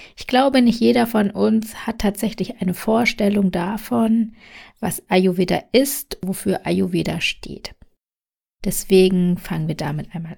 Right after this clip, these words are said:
an. Und zwar, Ayurveda basiert auf dem Konzept, dass Körper, Geist und Seele miteinander verbunden sind. Diese drei Elemente sollen möglichst im Einklang miteinander sein, damit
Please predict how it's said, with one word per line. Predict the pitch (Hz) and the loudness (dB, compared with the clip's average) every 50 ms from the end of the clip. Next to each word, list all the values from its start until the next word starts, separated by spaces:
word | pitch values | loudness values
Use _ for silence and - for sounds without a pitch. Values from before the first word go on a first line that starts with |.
| - - | -18 -20
an. | - - - - - _ _ _ _ _ _ - - 196 | -20 -20 -20 -20 -20 _ _ _ _ _ _ -8 -6 -6
Und | 220 220 - | -6 -6 -10
zwar, | - - - - - 170 175 _ _ _ _ _ _ _ | -14 -14 -14 -14 -18 -18 -20 _ _ _ _ _ _ _
Ayurveda | - 214 220 214 214 208 196 185 190 214 247 269 277 262 254 | -4 0 2 4 4 4 2 2 2 2 2 4 2 2 2
basiert | 254 202 185 170 170 196 196 220 226 240 - - | 2 2 2 2 0 0 2 2 2 2 0 -4
auf | - 190 - | -8 -8 -4
dem | - 185 185 | -4 -4 -4
Konzept, | - - 196 - - - - 233 254 285 - - _ - | -4 -6 -10 -10 -8 -6 -4 -4 -4 -4 -6 -12 _ -10
dass | - 165 - - - _ - | -10 -10 -10 -12 -14 _ -10
Körper, | - - 247 269 320 339 339 - - 262 247 262 254 _ - | -4 -2 0 0 0 -2 -2 -2 -4 -4 -4 -6 -8 _ -2
Geist | - 185 185 220 254 247 247 - - | 0 0 2 2 0 -2 -4 -6 -4
und | 277 220 - | -4 -4 -4
Seele | - - 147 170 180 190 180 | -2 -2 -2 0 0 0 0
miteinander | 175 185 202 - - - 160 160 151 - - 170 | 0 -2 -2 -4 -4 -6 -4 -4 -6 -8 -10 -12
verbunden | - - - - - 196 151 - 175 - _ 185 185 190 _ _ _ _ _ _ _ | -12 -12 -14 -12 -10 -10 -10 -12 -14 -20 _ -20 -20 -20 _ _ _ _ _ _ _
sind. | - 185 180 139 110 - - - - _ _ _ _ _ _ _ _ _ _ _ _ - - | -14 -10 -6 -6 -6 -8 -10 -16 -18 _ _ _ _ _ _ _ _ _ _ _ _ -4 0
Diese | 254 277 302 285 294 285 | 2 2 2 2 2 0
drei | 285 262 240 - 226 226 233 233 240 240 240 240 240 240 247 - - | 0 0 0 2 2 2 4 4 4 4 4 4 4 4 2 0 4
Elemente | - 208 208 208 185 180 175 175 185 190 214 214 | 4 4 6 6 4 4 4 4 4 4 4 2
sollen | 190 180 175 165 165 165 | 4 4 2 2 2 0
möglichst | 170 175 170 - 185 175 180 - - - _ _ - | 0 -2 -2 -2 -2 -2 -2 -4 -8 -14 _ _ -4
im | - 180 180 - - | -2 -2 -2 -2 -2
Einklang | 165 151 139 151 - - 156 170 165 | -2 0 0 -2 -6 -6 -6 -6 -8
miteinander | 156 - - - 190 180 190 190 175 175 156 147 | -8 -10 -10 -10 -8 -8 -8 -6 -6 -6 -6 -6
sein, | 170 175 151 - - - 208 190 - _ _ _ _ _ _ _ _ _ - | -6 -8 -8 -8 -8 -10 -12 -12 -14 _ _ _ _ _ _ _ _ _ -4
damit | - 156 160 165 170 170 | -2 -2 0 0 -2 -4